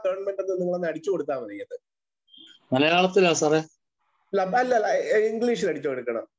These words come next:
Speaker 1: ഡബ്ല്യു ഡബ്ല്യു ഡോട്ട് എ ഐ എം എസ്.
Speaker 2: എ ഐ എം എസ്.
Speaker 1: എ ഐ എം എസ് ഡോട്ട് കേരള ഡോട്ട് ജി ഒ വി ഡോട്ട് ഇൻ.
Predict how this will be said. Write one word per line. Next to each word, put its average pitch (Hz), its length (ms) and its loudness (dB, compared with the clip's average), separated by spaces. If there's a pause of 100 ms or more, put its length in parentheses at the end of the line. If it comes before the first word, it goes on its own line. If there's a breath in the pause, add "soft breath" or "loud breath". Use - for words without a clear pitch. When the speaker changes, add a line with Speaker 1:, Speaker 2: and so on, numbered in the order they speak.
(220)
Speaker 1:
ഡബ്ല്യു 214 280 -2
ഡബ്ല്യു 214 680 0
ഡോട്ട് 185 380 -4
എ 214 300 2
ഐ 220 160 -4
എം 180 200 -4
എസ്. - 420 -10 (880)
Speaker 2:
എ 156 160 4 (160)
ഐ 190 180 8
എം 165 220 2
എസ്. - 300 -6 (380)
Speaker 1:
എ 180 340 -2
ഐ 175 240 2
എം 160 220 0
എസ് 185 280 -2
ഡോട്ട് 170 460 -4
കേരള 170 300 0
ഡോട്ട് 165 380 -6
ജി 156 200 -2
ഒ 170 180 -2
വി 170 140 -2
ഡോട്ട് 165 420 -6
ഇൻ. 160 240 -6